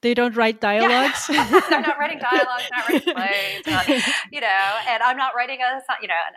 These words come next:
Speaker 2: uh, it's a whole other, whole other thing. So that,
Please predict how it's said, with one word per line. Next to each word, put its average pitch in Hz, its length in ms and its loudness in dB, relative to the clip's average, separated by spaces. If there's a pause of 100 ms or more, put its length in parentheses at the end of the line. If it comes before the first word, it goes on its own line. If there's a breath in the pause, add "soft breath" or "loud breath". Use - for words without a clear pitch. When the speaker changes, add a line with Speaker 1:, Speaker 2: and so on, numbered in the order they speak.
Speaker 2:
uh, 175 640 -2
it's - 100 -12
a 170 40 -8
whole 160 200 -10
other, 180 220 -6 (340 loud breath)
whole 208 120 0
other 190 80 -4
thing. 180 160 -12
So - 100 -12
that, 208 180 0